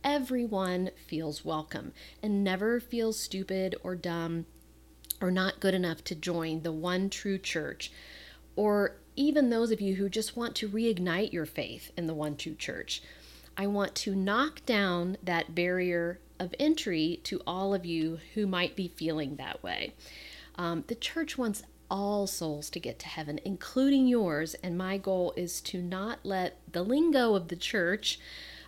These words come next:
um, or the vast amount of information available in it, or the high-level teaching we often see keep you away.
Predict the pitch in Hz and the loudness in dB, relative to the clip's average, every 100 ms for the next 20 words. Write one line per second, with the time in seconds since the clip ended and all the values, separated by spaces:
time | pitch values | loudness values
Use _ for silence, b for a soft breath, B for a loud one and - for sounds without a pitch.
0 | - 180 180 190 175 160 196 185 214 - | -4 -2 -2 -2 -4 -2 -2 0 -2 -2
1 | 214 196 185 180 180 185 180 170 170 170 | 0 2 2 0 0 -2 0 0 0 0
2 | 170 - 160 160 160 151 - 320 349 175 | -4 -4 -2 -2 -2 -6 -6 0 2 2
3 | 175 - B B B - 208 185 - - | 0 -6 B B B -6 -4 -4 -6 -2
4 | 208 214 208 190 175 - - 277 190 165 | 2 4 4 4 2 -2 -4 -2 -2 -2
5 | 160 156 156 156 156 - 208 175 - - | -2 -2 -4 -4 -4 -2 -2 -2 -4 -2
6 | 247 247 190 160 147 120 - | -2 -2 -2 -2 -2 -4 -6